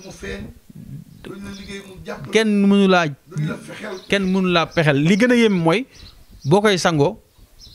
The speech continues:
Speaker 2: ku lay fexeel da nga koy gis.
Speaker 1: Ilham.
Speaker 2: Waaw. Wala nga tëdd ci biir nelaw,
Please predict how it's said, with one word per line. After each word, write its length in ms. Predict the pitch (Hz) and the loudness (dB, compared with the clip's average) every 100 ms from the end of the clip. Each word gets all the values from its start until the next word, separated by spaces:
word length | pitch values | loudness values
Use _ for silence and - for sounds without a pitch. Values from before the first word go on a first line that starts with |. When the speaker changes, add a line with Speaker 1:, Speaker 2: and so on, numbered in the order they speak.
| - | -4
Speaker 2:
ku 100 | 180 | 2
lay 140 | 180 | 2
fexeel 220 | 180 156 | 2 0
da 80 | 151 | 2
nga 60 | 156 | 2
koy 120 | 156 | 2
gis. 220 | 123 - - - _ - - - - - - - - 156 | 2 -4 -10 -20 _ -20 -20 -20 -20 -20 -20 -20 -20 -18
Speaker 1:
Ilham. 360 | 147 - - - - 117 | -16 -18 -18 -20 -12 -8
Speaker 2:
Waaw. 240 | 110 - - - _ - - _ - _ - - - - _ _ _ _ - | -8 -10 -20 -20 _ -20 -20 _ -20 _ -20 -20 -20 -20 _ _ _ _ 0
Wala 160 | 139 | 2
nga 120 | 147 143 | 2 2
tëdd 200 | 160 139 | 2 2
ci 80 | 156 | 2
biir 120 | 165 | 4
nelaw, 300 | 151 135 190 | 4 2 0